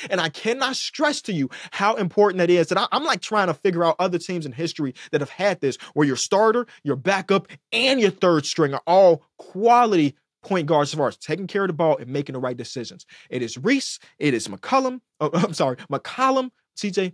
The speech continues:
McCollum, T J McCollum, and then there's Andrew Nembhard. They always take care of the ball and they always do it right. Um, so Tyrese is a lock. Joel Embiid is not the favorite to win M V P anymore, but when he was playing, he was an M V P candidate.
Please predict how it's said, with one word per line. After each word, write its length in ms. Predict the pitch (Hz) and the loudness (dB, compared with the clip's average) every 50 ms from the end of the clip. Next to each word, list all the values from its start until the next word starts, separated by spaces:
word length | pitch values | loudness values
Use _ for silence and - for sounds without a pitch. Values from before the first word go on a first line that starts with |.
| _ - 170 | _ -14 -14
McCollum, 280 | 160 - 208 202 185 - - - | -12 -10 -10 -10 -12 -14 -14 -4
T 140 | - 240 240 | -2 0 2
J 140 | 240 220 | 2 2
McCollum, 460 | 196 175 - - 262 262 262 262 240 - - - | 2 0 0 2 2 2 2 0 -2 -8 -12 -4
and 120 | 254 208 190 | -2 2 2
then 100 | 214 202 | 2 2
there's 160 | 185 175 - | 2 -2 0
Andrew 340 | - 233 247 233 185 214 202 | 0 0 2 2 2 0 0
Nembhard. 360 | 196 180 156 156 131 120 - _ - | 0 0 0 0 -2 -2 -4 _ -4
They 160 | - 180 - | -4 -4 -2
always 680 | 143 175 185 202 208 180 170 135 107 - - - - _ _ _ - | 0 2 4 4 6 6 6 4 2 0 -10 -14 -16 _ _ _ -4
take 180 | - 147 147 | -4 -4 -2
care 160 | - - 147 | -2 -4 -4
of 40 | 131 | -4
the 60 | 127 | -4
ball 240 | 113 131 127 127 120 | -4 -4 -4 -2 -4
and 100 | 117 117 | -6 -8
they 80 | 127 - - | -14 -14 -10
always 460 | 127 135 143 151 135 90 85 - - _ _ - | -10 -6 -6 -6 -8 -8 -12 -16 -20 _ _ -14
do 120 | 117 113 | -12 -12
it 40 | 107 | -8
right. 220 | 123 135 131 - _ _ _ _ - | -8 -8 -8 -8 _ _ _ _ -16
Um, 280 | 107 98 95 87 92 87 | -14 -14 -14 -14 -14 -8
so 100 | - 156 | -4 -4
Tyrese 400 | 143 - 180 175 175 175 175 156 | -4 -2 0 0 0 0 -2 -6
is 100 | 160 143 | -6 -6
a 60 | 139 127 | -6 -4
lock. 260 | 135 143 - - _ _ - - - - - | -4 -6 -6 -8 _ _ -20 -20 -20 -18 -10
Joel 300 | 143 170 208 233 233 226 | 0 2 2 2 2 0
Embiid 360 | 185 226 226 233 233 190 - _ _ _ _ - - | 0 -2 -2 -2 -2 -4 -6 _ _ _ _ -2 0
is 200 | 180 170 139 170 | 0 0 2 0
not 200 | 180 180 214 - | -2 -2 0 -2
the 80 | 269 | -4
favorite 420 | - - 302 370 403 370 285 - - | -4 -2 0 2 2 2 2 0 -4
to 80 | 226 | -4
win 140 | 196 180 160 | -2 -2 0
M 100 | 151 147 | 0 -2
V 60 | 139 | -2
P 140 | 139 - 143 | -2 -2 -2
anymore, 340 | 139 135 131 139 139 139 131 | -2 -2 -4 -2 -2 -2 -2
but 400 | 127 120 - 190 220 214 190 165 | -2 -6 -2 0 2 2 2 0
when 120 | 156 151 143 | -2 -6 -4
he 100 | 143 131 | -4 -6
was 320 | 127 151 190 220 185 - | -4 0 0 0 0 -2
playing, 300 | _ - 196 190 185 175 | _ -6 -4 -4 -4 -4
he 80 | 156 143 | -4 -6
was 100 | 127 139 | -6 -6
an 80 | 147 | -6
M 80 | 156 156 | -6 -6
V 60 | 147 | -8
P 80 | - 143 | -10 -10
candidate. 440 | - 160 147 147 143 139 135 127 | -8 -6 -4 -2 -2 -2 -2 -4